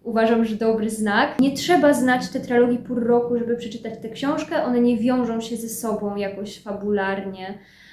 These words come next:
Em, mimo że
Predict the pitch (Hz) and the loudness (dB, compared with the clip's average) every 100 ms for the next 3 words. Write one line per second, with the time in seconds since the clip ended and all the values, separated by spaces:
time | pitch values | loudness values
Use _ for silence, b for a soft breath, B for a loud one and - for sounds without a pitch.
0 | B - 202 190 185 185 185 - - _ | B -10 -6 -6 -8 -10 -12 -16 -20 _
1 | _ _ - 226 240 262 262 233 240 233 | _ _ -4 2 4 4 2 2 2 4
2 | 233 240 | 4 2